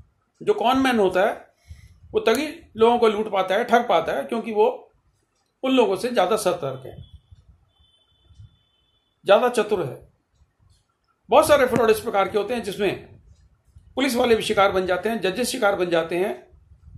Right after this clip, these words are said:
आईएएस officer शिकार बन जाते हैं। तो हम उनकी खिल्ली उड़ाएं या उनका मजाक उड़ाएं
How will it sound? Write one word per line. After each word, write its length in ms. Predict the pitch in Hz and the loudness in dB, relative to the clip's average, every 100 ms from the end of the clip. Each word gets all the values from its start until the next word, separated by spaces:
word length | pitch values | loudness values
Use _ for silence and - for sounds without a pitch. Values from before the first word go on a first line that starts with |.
| - - | -20 2
आईएएस 280 | 208 269 247 | 4 4 2
officer 300 | 220 220 247 | 0 2 2
शिकार 300 | 240 208 175 | 2 0 0
बन 140 | 151 | -2
जाते 260 | 135 123 120 | -6 -6 -10
हैं। 240 | 120 - - _ _ _ _ _ - - _ _ _ - _ - - - _ _ _ _ | -14 -18 -20 _ _ _ _ _ -20 -20 _ _ _ -20 _ -20 -20 -20 _ _ _ _
तो 120 | 262 302 | 2 4
हम 60 | |
उनकी 180 | 302 339 | 4 -2
खिल्ली 300 | - 247 285 | -2 0 0
उड़ाएं 400 | 269 202 160 139 - _ _ _ _ _ _ 226 | 4 4 2 -2 -16 _ _ _ _ _ _ -2
या 120 | 254 | 0
उनका 200 | 254 254 | 2 2
मजाक 340 | 220 247 269 | 4 6 6
उड़ाएं 280 | 233 175 143 | 4 2 0